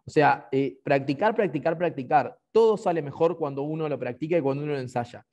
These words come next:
Está bueno, obviamente, que suene casual, que suene, eh, como inspirado, que suene fresco, que no suene como que me estoy repitiendo un guión, pero es fundamental que vos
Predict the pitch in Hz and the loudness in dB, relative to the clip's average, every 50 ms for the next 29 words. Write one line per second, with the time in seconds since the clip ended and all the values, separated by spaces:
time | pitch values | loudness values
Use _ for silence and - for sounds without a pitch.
0 | _ _ _ _ - 147 147 151 202 208 202 202 226 226 208 190 165 147 - - | _ _ _ _ 0 2 4 6 6 8 10 10 10 10 8 6 2 0 2 2
1 | 175 175 175 160 151 156 180 214 220 190 196 156 127 123 131 123 - - 170 170 | 2 4 4 4 2 2 0 -2 0 0 0 -2 -2 -4 -6 -6 -2 -2 -2 0
2 | 165 147 123 123 120 - 156 160 165 170 165 165 135 131 120 - 156 151 151 156 | -2 -2 -4 -6 -6 0 2 4 4 4 4 2 0 -4 -6 -2 -2 -2 -2 -2
3 | 147 131 - - _ _ _ 123 123 123 120 117 - 123 127 135 135 127 127 - | -6 -8 -10 -14 _ _ _ -4 -2 -2 -2 -2 -2 -2 -2 -2 -2 -2 -2 -2
4 | 135 127 135 147 165 170 160 147 139 135 - 135 123 - 151 147 143 139 - 151 | 0 2 2 4 4 4 4 2 2 0 -2 -6 -2 0 0 0 0 -2 0 0
5 | 170 180 - 180 - - 143 131 131 - 127 131 143 160 156 - 170 175 180 175 | 2 2 0 -2 -4 -4 -4 -4 -2 -4 -4 -2 -2 -2 -2 0 0 0 0 0
6 | 143 139 131 131 123 127 127 127 - 165 165 170 160 - _ _ _ _ - 127 | -2 -2 -4 -4 -6 -8 -8 -4 0 0 0 0 0 -6 _ _ _ _ -8 -6
7 | 131 127 127 131 127 160 180 180 165 139 123 135 151 175 208 226 220 - - - | -4 -4 -2 0 0 0 0 2 0 0 2 2 2 2 2 0 -4 -6 -12 -20
8 | - - _ - 151 147 147 143 143 139 - - - - - 220 220 208 208 185 | -20 -16 _ 0 2 4 6 6 6 4 0 -6 -2 0 2 2 2 2 0 0
9 | 160 143 139 135 139 190 214 196 175 165 165 185 190 - - | 0 -2 -2 -2 -2 0 0 0 0 0 0 0 -2 -4 -10